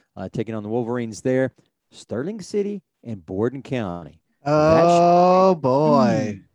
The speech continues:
Speaker 1: the ball game. Uh,
Speaker 2: Mm.
Speaker 1: we're gonna see how good Lakey is. They take on the Red Devils from Rankin. Blum and Jonesboro.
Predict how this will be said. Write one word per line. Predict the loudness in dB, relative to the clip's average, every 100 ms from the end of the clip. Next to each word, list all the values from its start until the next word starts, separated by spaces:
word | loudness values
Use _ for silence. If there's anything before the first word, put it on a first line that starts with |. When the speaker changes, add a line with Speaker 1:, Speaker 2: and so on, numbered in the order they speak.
| _ _ -20
Speaker 1:
the |
ball | -8 -6 -6
game. | -6 -6 -6 -10 _ _ _
Uh, | -8
Speaker 2:
Mm. | -2 2 2 -2
Speaker 1:
we're |
gonna | -6 -6
see | -4 0
how | 0
good | 2 2
Lakey | 2 2 2 -2 -6 -2
is. | 0 -2 -2
They | -4 -2
take | -4 -4 -6
on | -8 -8 -8
the | -4
Red | -4 -2
Devils | -4 -4 -8 -10
from | -14 -12
Rankin. | -10 -10 -6 -8 -10 _ _ _
Blum | -4 0 2 0 -2 -4
and | -6 -4
Jonesboro. | -2 -2 -2 -8 -4 -2 0 -2 -6